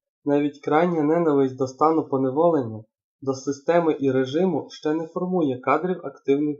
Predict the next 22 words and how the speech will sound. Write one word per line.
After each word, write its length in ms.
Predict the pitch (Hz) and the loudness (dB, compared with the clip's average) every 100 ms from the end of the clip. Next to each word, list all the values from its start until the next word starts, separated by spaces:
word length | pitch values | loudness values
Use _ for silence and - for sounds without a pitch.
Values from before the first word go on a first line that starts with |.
| 131 | -8
борців 640 | 127 127 - 123 131 156 _ | -8 -8 -10 -8 -6 -8 _
для 300 | 127 139 151 | -6 0 0
визвольної 720 | 139 123 120 123 143 143 147 | 0 -2 -4 -2 0 2 2
революції. 760 | 147 147 156 151 139 - 104 107 _ _ _ _ - | 2 2 2 0 -2 -8 -12 -12 _ _ _ _ -6
Це 100 | 151 | -2
може 240 | 190 185 | 0 -2
зробити 480 | - 131 120 117 - | -4 -4 -4 -4 -8
тільки 360 | - 151 - 135 | -8 -8 -2 -2
революційна 640 | 127 127 120 - 156 160 | 0 -2 -4 -2 0 2
ідея, 640 | 160 151 127 117 113 120 - _ _ _ 127 | 0 -2 2 2 2 -4 -10 _ _ _ -4
революційна 680 | 127 127 127 127 165 160 | -2 0 -2 -2 -2 0
організація, 880 | 135 127 131 120 113 110 110 127 139 - _ _ _ | 0 0 -2 -2 -2 -2 -2 -4 -4 -6 _ _ _
яка 260 | - 147 143 | -6 -4 -4
цю 220 | - 156 | 0 -2
ідею 560 | - 135 135 170 165 | -2 -4 2 2 2
несе 340 | 131 127 151 156 | 0 -2 0 0
і 80 | 156 | 0
поширює, 640 | 151 - 147 127 110 104 - _ _ _ _ - | -4 0 2 2 0 -8 -12 _ _ _ _ 0
та 100 | 131 | 2
її 300 | 151 170 156 | 2 2 0
революційна 680 | 147 147 139 - 180 175 | 2 0 -2 -2 0 0
дія, 420 | 156 151 151 113 | -2 -2 -2 -2